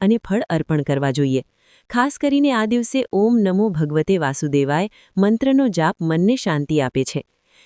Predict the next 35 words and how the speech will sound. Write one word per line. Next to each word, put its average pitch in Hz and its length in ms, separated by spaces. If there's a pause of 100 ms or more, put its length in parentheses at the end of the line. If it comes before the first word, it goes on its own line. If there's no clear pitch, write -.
જે 247 200
લોકો 269 280
બીમાર 170 420
છે 185 240 (200)
અથવા 240 240
ઉપવાસ 190 360 (100)
નથી 170 260
કરી 139 200
શકતા, 180 380 (280)
તેઓ 285 220
જો 294 120
માત્ર 247 340
આ 247 100
કથા 214 300
શ્રદ્ધાથી 175 600
સાંભળે, 165 500 (280)
તો 254 140
પણ 320 180
તેમને 269 280
મોટું 208 360
પુણ્ય 156 260
પ્રાપ્ત 139 340
થાય 135 260
છે. - 180 (440)
યાદ 156 280
રાખજો, 135 400 (220)
એકાદશીના 254 720
દિવસે 220 340
ચોખા, 202 460 (240)
મધ 175 260 (240)
અથવા 262 260
ચણાનું 233 480
સેવન 208 360
વર્જિત 151 340
છે, - 260